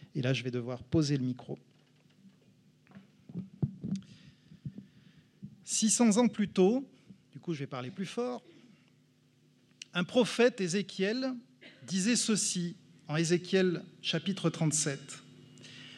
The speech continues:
Le Seigneur m'a adressé sa parole. Il m'a dit, Toi, l'homme, prends un morceau de bois et écris dessus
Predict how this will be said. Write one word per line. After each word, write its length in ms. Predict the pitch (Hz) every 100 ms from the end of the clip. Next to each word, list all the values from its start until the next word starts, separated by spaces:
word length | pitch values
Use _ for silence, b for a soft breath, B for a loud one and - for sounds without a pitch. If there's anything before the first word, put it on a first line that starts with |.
| B B -
Le 100 | 185
Seigneur 460 | 208 240 269 262
m'a 100 | 208
adressé 420 | 196 196 226 262
sa 160 | 247 214
parole. 540 | 214 185 175 151 127 117 - - - - - - -
Il 120 | 170 196
m'a 120 | 202
dit, 440 | 214 269 285 -
Toi, 300 | - 254 277
l'homme, 540 | 233 202 277 294 277 247 - - - -
prends 200 | - 302
un 80 | 302
morceau 340 | 254 - 226
de 100 | 190
bois 460 | 156 156 175 247 - - - - b b b -
et 140 | 190
écris 260 | 233 - 254
dessus 600 | 220 - - 240 262